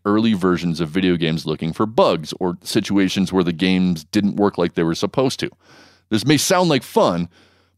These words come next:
but, but I was never very interested in video games, and I was never very good at them at all. So, you know, like, some kids disappoint their fathers because they're too into video games and too good at them,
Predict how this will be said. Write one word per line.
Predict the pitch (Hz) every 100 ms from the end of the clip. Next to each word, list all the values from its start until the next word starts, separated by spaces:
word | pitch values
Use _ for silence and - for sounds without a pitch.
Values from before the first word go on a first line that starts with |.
| -
but, | 131 -
but | -
I | 127
was | 170 135
never | 131 147 160
very | 123 131 123
interested | 120 - 123 - 101
in | 92
video | 117 127 90
games, | 87 82 - 113
and | 107
I |
was | 107 95
never | 110 151 131 98
very | - 113 107 87
good | 85 110 113
at | -
them | 90 80
at | - -
all. | 87 76 - - _ _
So, | - 120 98 90 -
you | 117 113
know, | 107
like, | 104 95 -
some | - 131 143
kids | 151 127 92
disappoint | 85 110 117 - 120 -
their | 117
fathers | 110 107 123 135
because | 92 92 107 87
they're | 92 87
too | - 113 135
into | 131 135
video | 139 139
games | 139 147 117
and | 170
too | - 127
good | 143
at | 143
them, | 160